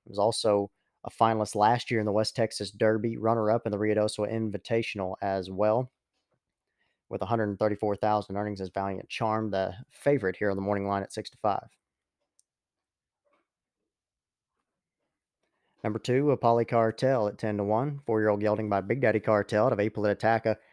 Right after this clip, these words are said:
by Apolitical Jess, owned by my grandfather and I at Bow and Arrow Farms. James Gonzalez trains and the jockey Mario Delgado,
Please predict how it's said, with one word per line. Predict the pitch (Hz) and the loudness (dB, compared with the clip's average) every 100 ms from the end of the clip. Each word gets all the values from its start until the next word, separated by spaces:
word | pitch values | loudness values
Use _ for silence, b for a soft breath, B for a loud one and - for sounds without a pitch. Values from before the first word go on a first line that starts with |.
| b b b | b b b
by | 110 110 | 2 4
Apolitical | 110 110 110 110 104 | 2 0 -2 -2 -4
Jess, | 90 107 110 120 | -2 0 2 0
owned | 107 101 | -4 0
by | 104 101 92 | 0 0 -2
my | 98 | -8
grandfather | 98 104 104 104 101 101 | -4 -4 -2 -2 0 0
and | 98 | -2
I | 101 | -2
at | 101 | -2
Bow | 98 | -2
and | 101 | -2
Arrow | 95 95 | -2 -4
Farms. | - 127 127 131 | 0 0 2 0
James | 113 117 | 0 0
Gonzalez | 113 98 104 95 92 | 0 0 0 0 -2
trains | - 113 123 | -2 -2 -2
and | 107 | -4
the | |
jockey | 95 101 101 101 | 0 0 0 -2
Mario | 98 101 98 | 0 0 0
Delgado, | 95 95 92 104 110 110 | 0 -2 0 2 4 2